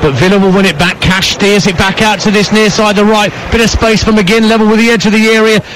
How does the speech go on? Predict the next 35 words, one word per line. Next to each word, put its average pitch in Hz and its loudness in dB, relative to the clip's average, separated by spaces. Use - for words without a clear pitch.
Checks 233 -2
onto 226 0
his 202 -2
left, 226 0
then 233 0
drags 226 -2
it 247 0
onto 233 0
his 185 0
right. 262 0
Lovely 339 0
cross. 359 0
Three 427 0
nil. 359 0
Douglas 370 0
Luiz. 359 0
Fantastic 370 0
goal. 320 2
Planted 381 0
a 302 0
header 320 0
home. 320 2
Beyond 370 2
the 320 2
keeper. 311 0
So, 392 0
so 302 -2
easy. 277 0
And 320 0
it 320 2
was 320 2
all 359 2
when 320 0
Matty 349 0
Cash 311 -2